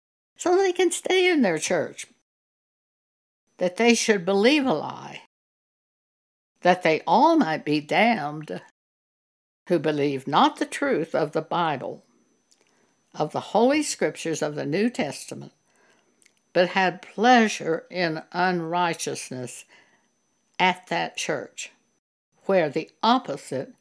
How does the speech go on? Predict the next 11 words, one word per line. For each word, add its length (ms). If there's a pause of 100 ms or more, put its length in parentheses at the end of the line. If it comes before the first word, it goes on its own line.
(520)
to 140
some 360
of 80
the 120
scriptures 840 (480)
is 260
currently 840 (400)
being 540 (280)
taught 420 (140)
and 280
practiced. 800